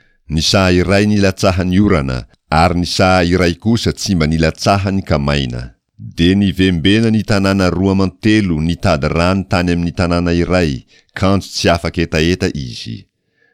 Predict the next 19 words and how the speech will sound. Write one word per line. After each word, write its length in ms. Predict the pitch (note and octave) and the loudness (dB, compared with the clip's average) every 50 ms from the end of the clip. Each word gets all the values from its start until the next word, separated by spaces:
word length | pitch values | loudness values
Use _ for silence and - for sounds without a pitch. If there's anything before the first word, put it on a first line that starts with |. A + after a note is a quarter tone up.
| _ _ - | _ _ -12
Nefa 480 | B1 C2 C#2 D2 D#2+ F#2 G2+ - - G2 | -8 -4 0 2 2 2 2 0 -2 -6
tsy 180 | - - G#2+ | -4 -4 -2
niverina 440 | F#2+ E2+ C#2+ D2+ F2+ F#2 F2 F#2 F#2 | -2 0 2 2 2 2 2 0 -2
tamiko 380 | E2+ - F#2+ F2+ F#2 E2+ - E2 | -2 0 -2 -2 -2 -2 -2 0
ihany 240 | E2 F2 G2 G#2 G2+ | 0 2 2 2 0
ianareo," 340 | G2 G2 F#2 F#2 G2 F#2+ F#2+ | 0 0 2 2 2 2 2
hoy 220 | - - F#2 D#2 | 0 -2 -4 -4
Jehova. 680 | C#2 - C2+ C2 C2+ C2+ C2 A#1+ G#1 A#1 A#1 A1+ A1+ - _ _ _ _ _ _ _ _ _ _ - | -4 -4 -2 -2 0 -2 -2 -4 -8 -10 -12 -12 -14 -20 _ _ _ _ _ _ _ _ _ _ -2
"Efa 300 | E2+ F#2+ G#2 - A2+ G2 | 0 0 0 0 -2 -2
nasiako 400 | G2+ G2+ - - G#2+ G2+ - - | -2 -2 -2 -4 -6 -6 -4 -2
tamin'ny 320 | - G#2+ G2 G2+ G2+ F2+ | -2 0 2 2 0 0
vary 280 | D2+ - F2 F#2 F#2+ F#2+ | 0 2 2 2 2 2
may 320 | F#2 F#2 F#2 F#2 G2 G2+ | 0 0 0 2 2 2
ny 180 | G2+ G2+ G2 F#2+ | 2 2 0 0
rivotra 440 | F2+ G2+ A2+ G#2+ G2 - - G#2+ G2+ | 2 2 2 0 0 -2 -2 -4 -4
sy 120 | - - F#2+ | -2 -2 -2
maty 340 | F#2+ F#2 F#2+ G2 G2 - | 0 0 0 0 -2 -4
fotsy 380 | - - - A2 A2+ - - B2 | -8 -12 -10 -8 -8 -4 -2 0
ianareo. 540 | A2+ G#2+ G#2 G2+ G2+ G2 E2 D2 B1+ G#1+ | 0 2 2 2 2 2 0 0 -4 -8